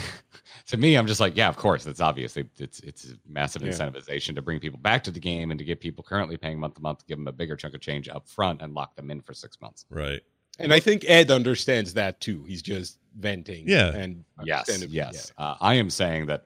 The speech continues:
Speaker 1: I agree with Ed, and it would just be kinda
Speaker 2: Yeah.
Speaker 1: nice. Like, I've been making that complaint about, like, my cable provider for my whole life 'cause they have
Speaker 3: <laughs>
Speaker 1: awesome incentives if you're new, but if you've been with them, y-, you get nothing.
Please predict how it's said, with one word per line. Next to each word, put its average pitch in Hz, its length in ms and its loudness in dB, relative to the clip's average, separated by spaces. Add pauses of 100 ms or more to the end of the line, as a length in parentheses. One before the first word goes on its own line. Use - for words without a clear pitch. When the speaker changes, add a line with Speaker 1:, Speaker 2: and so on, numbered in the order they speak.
Speaker 1:
I 69 60 -12
agree 67 280 -2
with 69 140 -2
Ed, 67 240 0
and 65 240 -10
it 78 60 -6
would 87 140 -6
just 107 200 -4
be 110 120 -6
kinda 101 220 0
Speaker 2:
Yeah. 82 60 -2
Speaker 1:
nice. 85 340 -2
Like, 90 120 0
I've 101 140 4
been 90 280 0
making 92 340 -2
that 90 180 2
complaint 87 360 -4
about, 82 280 0
like, 82 240 -6
my 78 200 2
cable 117 400 0
provider 67 500 -4
for - 140 -10
my 71 120 -4
whole 85 360 -2
life 101 320 0 (100)
'cause 78 160 -2
they 78 100 -2
have 78 200 -4
Speaker 3:
<laughs> - 40 -10
Speaker 1:
awesome 90 460 0
incentives 73 540 -4
if 78 160 -8
you're 71 100 -4
new, 78 440 2 (340)
but 78 80 -14
if - 100 -18
you've 71 100 -12
been 71 160 -10
with 69 200 -8
them, 64 240 -8 (760)
y-, 69 200 -16
you 80 120 -10
get 76 200 -4
nothing. 92 280 -2